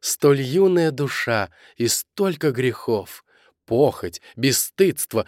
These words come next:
и ересь! Она намеревалась соединиться с Господом, раздвинув ляжки. Впрочем, я уверен, что твой учитель облекал её своим покровом. Хитрец входил в эту женщину.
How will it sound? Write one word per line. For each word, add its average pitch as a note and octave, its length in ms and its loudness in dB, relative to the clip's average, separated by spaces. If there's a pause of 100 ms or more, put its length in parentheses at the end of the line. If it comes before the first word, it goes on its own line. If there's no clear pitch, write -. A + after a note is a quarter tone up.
(100)
и C#3 100 -8
ересь! G2+ 680 -2 (460)
Она G2 260 -2
намеревалась A2+ 600 2
соединиться B2 680 0
с A#2+ 120 -2
Господом, A#2 720 4 (320)
раздвинув G2 680 0
ляжки. A2+ 720 0 (580)
Впрочем, F3+ 840 2
я F#3 240 0
уверен, E3+ 440 -2
что - 200 -2
твой A2 200 2
учитель A#2+ 440 0
облекал A#2 420 0
её A#2 160 0
своим A2+ 340 0
покровом. G2+ 680 -4 (440)
Хитрец A#2 480 0
входил A2+ 520 2
в G2+ 80 0
эту F#2 200 -2
женщину. E2 640 -6